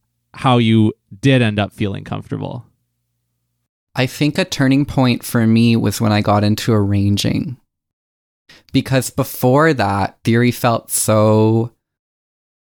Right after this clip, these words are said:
Speaker 2: so funny. I, I didn't, I did not think this is where we were gonna go with this podcast at all, but I'm loving it. This is amazing. Um,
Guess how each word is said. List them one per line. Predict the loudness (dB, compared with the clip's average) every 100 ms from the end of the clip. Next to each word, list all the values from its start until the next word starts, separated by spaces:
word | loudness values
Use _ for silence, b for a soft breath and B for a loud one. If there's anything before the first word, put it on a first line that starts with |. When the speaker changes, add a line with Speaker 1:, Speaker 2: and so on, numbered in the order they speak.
| _ _ -10
Speaker 2:
so | -6 -4
funny. | -4 0
I, |
I | 2 2
didn't, | 0 -2 0
I | 0
did | 2
not | 2 2 -2
think | -4
this | -2 -2
is | 0
where | 0
we | 0
were | 0
gonna | 0 2
go | 2
with | 2
this | -2
podcast | 0 0 0 -2 0 0
at |
all, | 2 2
but | 2
I'm | 2
loving | 2 0
it. | -2
This | -2
is | 0
amazing. | 2 2 0 -4 B B B -2
Um, | 2 4 2 0 -2